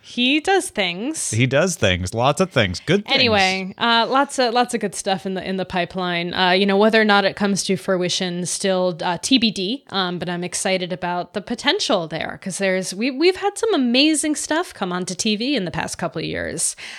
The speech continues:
Speaker 1: um, from the genre fiction world. So I think it's, it's, uh, pri-, we're primed and ready for, for even more.
Speaker 2: Yeah, and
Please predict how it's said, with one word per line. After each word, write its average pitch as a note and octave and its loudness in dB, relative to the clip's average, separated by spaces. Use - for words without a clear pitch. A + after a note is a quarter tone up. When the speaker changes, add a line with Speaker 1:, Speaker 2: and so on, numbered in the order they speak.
Speaker 1:
um, F3 0
from G3+ 2
the G#3 6
genre G#3+ 4
fiction C4+ 2
world. C4+ 2
So - 0
I F3 2
think G3+ 0
it's, - -2
it's, - -6
uh, - -10
pri-, - -8
we're G#3+ -2
primed D4 2
and A#3+ -2
ready A3 0
for, F3 -6
for F3 -6
even E3+ -6
more. E3 -8
Speaker 2:
Yeah, C#3+ 2
and D#3+ 2